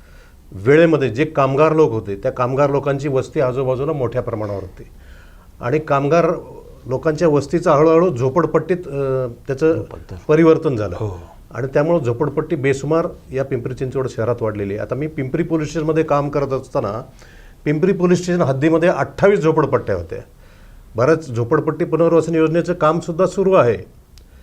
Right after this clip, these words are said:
Speaker 1: परंतु ह्या झोपडपट्टीतील जी मुलं आहेत, त्या मुलांमध्ये मुख्यत्वे बेरोजगारी, बेरोजगारीचा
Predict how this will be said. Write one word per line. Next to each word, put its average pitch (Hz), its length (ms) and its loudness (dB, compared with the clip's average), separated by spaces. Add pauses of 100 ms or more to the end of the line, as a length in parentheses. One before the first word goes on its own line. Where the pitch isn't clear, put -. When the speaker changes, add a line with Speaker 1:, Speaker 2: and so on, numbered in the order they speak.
(420)
Speaker 1:
परंतु 147 360 0
ह्या 147 200 2
झोपडपट्टीतील 156 840 -2
जी 180 300 2
मुलं 151 320 0
आहेत, 117 300 2 (1040)
त्या 156 160 4
मुलांमध्ये 156 720 2 (260)
मुख्यत्वे 160 840 0 (1120)
बेरोजगारी, 131 640 2 (640)
बेरोजगारीचा 160 1300 2